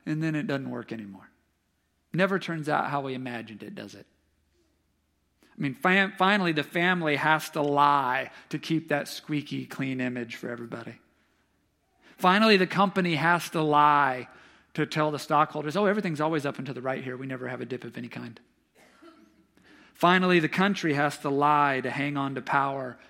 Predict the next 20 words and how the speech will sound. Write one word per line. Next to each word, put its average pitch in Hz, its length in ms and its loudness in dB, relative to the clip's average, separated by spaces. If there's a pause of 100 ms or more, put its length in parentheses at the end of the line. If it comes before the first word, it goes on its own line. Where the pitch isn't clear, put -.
and 143 100 -8
cover 139 300 0
up 131 100 -2
its 131 160 -8
mistakes. - 720 -10 (220)
Some 226 180 0
other 143 180 -2
president 131 480 -8
can 127 140 -10
declassify 123 680 -10
and 117 80 -14
apologize 117 560 -14
forty 117 280 -14
years 117 200 -16
later. 113 300 -16 (2000)
But 123 100 -12
the 117 80 -10
Bible 135 560 -2
is 110 200 -16
true. 135 340 -12